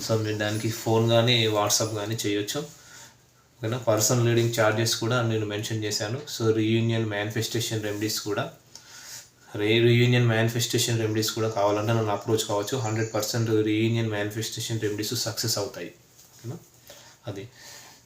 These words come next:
So, ఈ వీడియో వచ్చేసి ఎవరైనా చూడొచ్చు, పర్టికులర్గా లవర్సే చూడాలని ఏమీ లేదు. No contact or separation, long distance, wife and husband, kids, lovers, total family members ఎవరైనా సరే ఈ వీడియో వచ్చేసి చూడొచ్చు. ఎవరికైతే ఈ వీడియో రెసొనేట్ అవుతుందో ఇది మీ వీడియో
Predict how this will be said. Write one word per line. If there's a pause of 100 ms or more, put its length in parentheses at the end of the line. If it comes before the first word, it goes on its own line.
(120)
So, (1080)
ఈ
వీడియో
వచ్చేసి
ఎవరైనా
చూడొచ్చు,
పర్టికులర్గా
లవర్సే (100)
చూడాలని
ఏమీ
లేదు.
No (100)
contact
or (100)
separation, (100)
long
distance, (100)
wife
and
husband, (140)
kids, (200)
lovers, (260)
total
family
members
ఎవరైనా (100)
సరే
ఈ
వీడియో
వచ్చేసి
చూడొచ్చు.
ఎవరికైతే
ఈ
వీడియో
రెసొనేట్
అవుతుందో (380)
ఇది
మీ
వీడియో